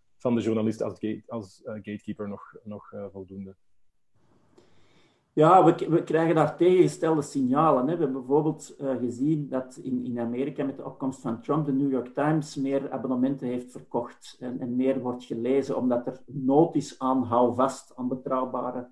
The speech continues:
Speaker 2: eh, houvast. We zien ook in eigen land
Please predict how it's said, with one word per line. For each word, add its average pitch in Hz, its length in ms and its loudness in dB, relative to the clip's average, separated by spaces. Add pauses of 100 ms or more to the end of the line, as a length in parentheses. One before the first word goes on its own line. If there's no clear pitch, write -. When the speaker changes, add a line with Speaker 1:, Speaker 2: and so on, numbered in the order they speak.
(440)
Speaker 2:
eh, 117 280 -10
houvast. 120 580 -6 (180)
We 131 140 -4
zien 139 240 2
ook 135 140 -2
in 123 220 -2
eigen 147 280 2
land 135 200 2